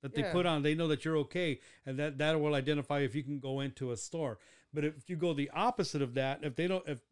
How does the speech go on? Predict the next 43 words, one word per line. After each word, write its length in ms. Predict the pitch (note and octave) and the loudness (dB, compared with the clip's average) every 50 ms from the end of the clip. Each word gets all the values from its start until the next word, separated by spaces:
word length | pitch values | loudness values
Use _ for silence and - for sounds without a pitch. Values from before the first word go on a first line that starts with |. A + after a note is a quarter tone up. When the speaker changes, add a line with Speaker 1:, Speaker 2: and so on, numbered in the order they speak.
| _ | _
Speaker 1:
the 60 | C#3+ B2+ | -10 -8
store 280 | - - F#3+ G3+ G3 | -4 0 2 2 2
owner 160 | F#3+ F#3 F3 D#3+ | 2 0 -2 -2
doesn't 300 | D#3 E3 C#3+ C#3+ D3 C3+ | -2 -2 -2 -2 -2 -2
see 180 | - - F3 E3+ | -2 -2 -2 0
that 220 | D3+ C#3+ C3 - | 0 -2 -4 -4
pink 260 | - F3+ E3+ D#3 D3 _ _ _ _ _ _ _ _ _ _ C#3 | -4 -4 -4 -4 -4 _ _ _ _ _ _ _ _ _ _ -10
wrist, 380 | C#3 D#3 F3+ F3+ D3 - - - | -4 0 0 0 0 -2 -8 -10
wrist, 320 | C3+ C3+ D#3+ F#3 F#3 - - - - C#3 | -6 -2 -2 -2 -2 -4 -8 -14 -10 -8
uh, 160 | C#3 B2+ A#2+ | -6 -6 -4
wristband 480 | B2 D#3 G#3+ F#3+ - D3 C#3+ C3+ C3+ C3+ | 0 0 0 0 0 2 2 2 2 2
around 280 | C3+ C#3 C#3+ C#3+ C#3 | 2 2 2 2 2
your, 260 | C3+ C3 B2 A#2+ A#2 - _ _ - C#3 | 0 0 -2 -2 -6 -8 _ _ -12 -8
your 100 | B2+ A#2+ | -4 -2
wrist, 340 | C3 F3 G3+ F3+ C#3 - - - - - _ - | 0 2 2 0 0 -4 -8 -20 -20 -20 _ -14
Speaker 2:
Yeah. 100 | B2+ - | -6 -2
Speaker 1:
then 180 | D3+ E3 D#3 C#3+ | 0 2 2 2
they're 140 | C#3+ D3+ D3 | 2 2 2
gonna 180 | D3 D3+ C#3+ | 2 0 0
put 340 | - - - D#3+ D3 - - | -2 -2 -2 -2 -2 -2 -2
your 200 | C#3 C3 A#2+ - _ _ _ _ | -2 -2 -2 -4 _ _ _ _
product 360 | - D3+ D#3 D3+ C#3+ B2 - | -2 0 0 0 0 -2 -2
out 140 | C#3 C#3+ C#3 | -4 -4 -4
in 40 | B2 | -6
the 80 | A#2 A2+ | -10 -12
curb. 420 | - - - D3+ C#3 B2+ A#2 A2 A#2 | -8 -4 -2 -2 -2 -2 -4 -6 -8
You 100 | B2 B2+ | -8 -8
know, 60 | A#2+ | -6
there's 220 | A2+ A#2+ B2 A2 A2+ | -4 -4 -6 -6 -6
n-, 120 | B2+ C#3+ - C3 B2 A#2 | -10 -12 -12 -16 -12 -6
non, 240 | C3+ C#3 C3+ B2 G#2+ _ | -4 -4 -4 -4 -8 _
you 140 | D#3+ D3 C3 | -10 -8 -6
know, 60 | A#2+ A#2+ B2 C3 _ _ _ _ _ _ _ - | -6 -6 -6 -10 _ _ _ _ _ _ _ -6
in 60 | D#3+ | -2
other 120 | E3+ D#3+ | 0 2
words, 180 | D3 C#3+ C3+ B2 | 2 2 2 0
it's 260 | C3 B2 G#2+ - - _ - C3+ C3 | -2 -8 -10 -14 -20 _ -20 -18 -16
just 200 | C#3 - - B2+ | -16 -14 -12 -14
a, 60 | A2+ | -10
kinda 240 | - - D3+ D3 C#3+ | -6 -2 -2 0 0
like 140 | C3+ A#2 | -2 -4
a 40 | - | -6
quarantine. 640 | G#2 - - D3+ D3 C3+ B2 A2 - A#2+ G#2+ G#2 G2+ | -10 -8 -4 -2 -2 -2 -2 -2 -2 -4 -4 -4 -6